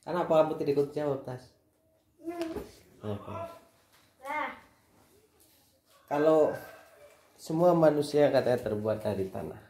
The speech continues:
Speaker 1: Nah, kalau orang yang suka sekali dengan naik kuda itu berasal dari tanah apa?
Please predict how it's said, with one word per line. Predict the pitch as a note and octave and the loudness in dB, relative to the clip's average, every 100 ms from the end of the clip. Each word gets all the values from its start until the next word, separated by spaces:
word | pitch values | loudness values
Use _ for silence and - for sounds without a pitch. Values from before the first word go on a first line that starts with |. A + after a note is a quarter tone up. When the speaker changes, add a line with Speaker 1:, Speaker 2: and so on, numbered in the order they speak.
| - | -10
Speaker 1:
Nah, | G#2 G2+ - _ _ _ _ | -8 -8 -10 _ _ _ _
kalau | D#3+ E3 E3 | 2 6 6
orang | E3+ E3+ E3+ | 6 6 6
yang | E3 D#3 - - _ _ | 2 0 -4 -14 _ _
suka | - F#3 - A3 | -14 -8 4 4
sekali | G3 D#3+ D#3+ D#3+ D#3 | 6 4 6 6 4
dengan | C#3+ C#3 C#3 | 2 0 0
naik | C#3+ C#3 | 0 -2
kuda | C#3+ C#3 C3+ B2 | -4 0 2 2
itu | A#2+ | 0
berasal | - B2 A#2 A#2 | 0 2 2 2
dari | A2 A2 | 2 2
tanah | A2 G#2+ - - _ _ _ _ | 2 0 -6 -16 _ _ _ _
apa? | - F#2 | -12 -12